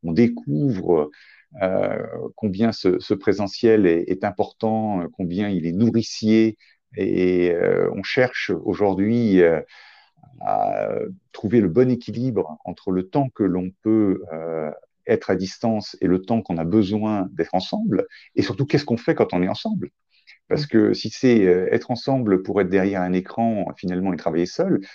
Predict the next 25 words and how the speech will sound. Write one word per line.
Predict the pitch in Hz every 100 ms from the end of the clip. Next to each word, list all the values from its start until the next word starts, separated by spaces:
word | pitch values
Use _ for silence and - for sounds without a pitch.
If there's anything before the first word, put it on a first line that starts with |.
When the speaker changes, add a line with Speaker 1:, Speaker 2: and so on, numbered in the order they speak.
| - _ _
Speaker 1:
ça | - 98
n'a | 92
peut-être | 92 -
pas | 90
d'intérêt. | 80 - 113 190 190 - -
Donc, | - 98
ça | 143
redéfinit | 107 117 160 165 143 160 156 143
complètement, | 170 165 151 165
d'ailleurs, | 139 127 113
l'usage | 139 196 156 156 98
de | 104
l'espace. | 98 - - 180 196 - - _ - - -
Et | 113
l'espace, | 139 - - 208 190
c'est | 139 -
un | 127
élément | 131 135 139 123
extrêmement | 120 - 131 127
structurant | 117 - 151 - 143 147 180
de |
la | 113
culture | 98 - 185 160 - 208 202 185 -
d'une | 107 113
organisation. | 110 117 120 113 - 113